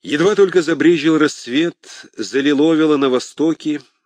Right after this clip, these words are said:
и поднялись первые печные дымки над прибрежным крымским селением Караджанай, как Блиновская дивизия выбралась из гнилых, хлюпающих, замерзающих на ветру солёными брызгами пространств Севаша на земную твердь.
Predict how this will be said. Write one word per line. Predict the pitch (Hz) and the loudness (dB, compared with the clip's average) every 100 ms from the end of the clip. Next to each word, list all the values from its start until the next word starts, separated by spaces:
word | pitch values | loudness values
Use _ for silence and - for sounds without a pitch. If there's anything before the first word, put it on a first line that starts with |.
| _ - | _ -18
и | 190 | -12
поднялись | 113 98 120 143 - | -10 -8 -4 -4 -6
первые | - 131 135 117 110 104 98 | -6 -2 0 -2 -2 -4 -6
печные | - 95 - 110 117 | -10 -12 -10 -6 -6
дымки | 98 98 - 123 | -6 -8 -8 -6
над | 110 - | -6 -6
прибрежным | 95 85 107 113 101 98 | -8 -6 -4 -4 -4 -10
крымским | - 98 104 - 98 | -8 -8 -10 -10 -14
селением | - 92 104 110 104 98 95 - _ _ | -10 -6 -6 -4 -6 -8 -10 -18 _ _
Караджанай, | 107 95 82 92 95 127 147 135 _ _ _ _ _ _ _ _ _ _ _ _ | -10 -8 -8 -10 -4 -2 -4 -6 _ _ _ _ _ _ _ _ _ _ _ _
как | 107 | -10
Блиновская | 95 139 165 170 - 156 | -4 0 0 0 -2 -4
дивизия | 135 143 175 135 156 | -2 -4 -4 -2 -2
выбралась | 113 147 135 131 120 - | 0 2 2 2 0 -4
из | 120 107 | -12 -12
гнилых, | 110 117 135 127 | -8 -4 -4 -4
хлюпающих, | - 120 135 - 120 107 - 104 | -6 -4 -4 -2 -6 -4 -8 -8
замерзающих | 110 110 104 104 120 110 - 110 | -6 -6 -4 -4 -2 -2 -6 -10
на | 107 | -6
ветру | 101 - 120 | -6 -6 -6
солёными | 107 107 107 110 107 101 | -6 -6 -4 -4 -4 -6
брызгами | 90 101 113 95 104 | -6 -6 -6 -6 -8
пространств | 98 98 92 - 104 107 - - | -8 -8 -10 -8 -8 -8 -10 -16
Севаша | - 85 80 - 135 | -12 -10 -10 -6 -4
на | 131 113 | -4 -6
земную | 101 98 90 95 98 92 | -8 -10 -12 -10 -8 -10
твердь. | 85 90 80 _ | -10 -10 -10 _